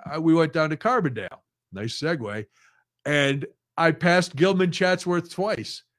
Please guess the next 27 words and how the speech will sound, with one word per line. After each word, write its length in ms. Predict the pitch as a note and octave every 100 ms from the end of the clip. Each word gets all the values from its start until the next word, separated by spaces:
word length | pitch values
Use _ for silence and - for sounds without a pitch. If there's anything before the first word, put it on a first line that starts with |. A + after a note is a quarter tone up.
| _ _ _
And 220 | D3+ D3+ D#3
it 60 |
was, 220 | D#3 D3+ -
and 100 | E3+
Molly, 380 | E3 D#3 F#3+ G3
<laughs> 40 | F3+
even 180 | E3 - - _ _ _ -
when 200 | G3+ G3+
she 220 | - F#3+
got 200 | G3 G3
down, 200 | G#3 G3+
she 100 | D#3
was 100 | D#3+
like, 200 | D#3 B2 _ _ _ _ _ _ -
"You 60 |
saw 160 | A2 B2+
Gilman 300 | A#2 B2 A#2+
Chatsworth?" 460 | C#3 C3 B2+ E3+ F3 G#2
I 20 |
was 80 | F#2+
like, 80 | _
"You 80 | A#2
bet 280 | A#2+ A#2+ -
your 100 | F#2+
ass 180 | C#3 G2
I 80 |
did." 300 | D#2+ D#2+ D#2+